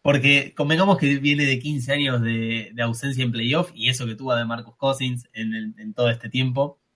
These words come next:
entre todo este tiempo, no, no todo el tiempo, eh, pero creo que con alguna incorporación puede llegar a pelear, sobre todo si se mantiene la,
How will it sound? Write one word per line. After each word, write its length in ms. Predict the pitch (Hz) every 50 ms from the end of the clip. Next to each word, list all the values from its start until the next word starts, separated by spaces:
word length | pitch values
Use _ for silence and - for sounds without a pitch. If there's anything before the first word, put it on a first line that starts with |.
| _ _ _ _ _ _ -
entre 340 | - 147 143 127 120 117 110
todo 140 | 104 117 113
este 140 | 113 - 113
tiempo, 280 | 120 120 113 107 107
no, 240 | 104 110 110 104 101 _ _ _ _ _ _ _ _ _ _ -
no 260 | 139 135 135 135 123
todo 180 | 123 139 131 127
el 120 | 127 123
tiempo, 400 | 135 143 139 135 127 160 165 165 - - _ _ _ _ -
eh, 220 | - 139 143 147 131
pero 160 | 151 165 170
creo 180 | 165 196 226 214
que 120 | 196 170
con 100 | 170 165
alguna 240 | 165 170 180 190 196
incorporación 600 | 180 175 170 151 147 156 147 135 - 190 185 175
puede 240 | 185 190 202 190 175
llegar 260 | - - 147 151 160
a 100 | 165 143
pelear, 280 | 127 139 156 185 190 180
sobre 320 | - 156 135 131 135 131
todo 340 | 123 196 202 208 214 214 196
si 140 | - 147 127
se 120 | - 131
mantiene 480 | 123 123 123 123 123 151 165 165 156 135
la, 520 | 123 123 117 110 110 110 110 107 104 107